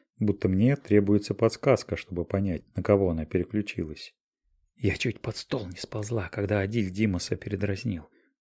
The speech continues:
Такой он. Она смолкает, предлагая мне самой додумать нужные слова.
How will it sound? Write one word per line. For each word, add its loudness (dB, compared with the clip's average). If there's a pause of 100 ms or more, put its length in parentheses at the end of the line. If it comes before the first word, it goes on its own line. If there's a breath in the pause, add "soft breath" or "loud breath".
(100)
Такой -2
он. 0 (680)
Она -2
смолкает, -2
предлагая 2
мне -2
самой -2
додумать -2
нужные -4
слова. -6